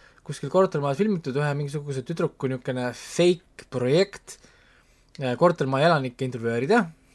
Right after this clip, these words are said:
äh, oma nagu projekti raameks, aga kuna seda projekti ei ole olemas, vaid ta tegelikult eesmärk on leida üles oma ema, kes on väidetavalt siis kuskil sealt kaduma on läinud. Ja, ja siis me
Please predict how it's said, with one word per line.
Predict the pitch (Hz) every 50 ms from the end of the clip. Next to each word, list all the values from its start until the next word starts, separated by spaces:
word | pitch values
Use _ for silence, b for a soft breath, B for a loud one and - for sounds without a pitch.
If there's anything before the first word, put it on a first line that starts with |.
| b b _ _ _ _ _ _ _ _ _ _ _ _ -
äh, | 127 131 131 127 123 123 123 117 117 131
oma | 147 151 139 131 127
nagu | 123 117 123 123 120 117 113 107 b b b b b b b b
projekti | - 143 165 175 170 - 139 139
raameks, | 170 208 196 147 131 - - -
aga | 135 131 127
kuna | 123 139 135 131 135
seda | 127 143 139
projekti | 127 156 170 165 - 147
ei | 131 120
ole | - 147 202 240
olemas, | 214 156 139 131 127
vaid | 131 123 120 -
ta | 120
tegelikult | 139 143 135 127 - 147 139
eesmärk | 131 135 131 123 - 123
on | 117 123
leida | 139 135 120 135
üles | 143 127 - - 117
oma | 110 - -
ema, | 156 185 190 170 139
kes | 123 120 -
on | 127 131
väidetavalt | 131 127 - 123 123 120 120 123
siis | 113 - -
kuskil | 127 117 - 143 143
sealt | 143 - -
kaduma | 110 101 107 104 113 123 131
on | 135
läinud. | 123 107 101 98 95 92 - _ b b b b b b b b b b b b b b b b b b _ _ _
Ja, | 127 131 131 135 139 143 139 139 139 139 139
ja | 135
siis | 131 147 175 165 -
me | 185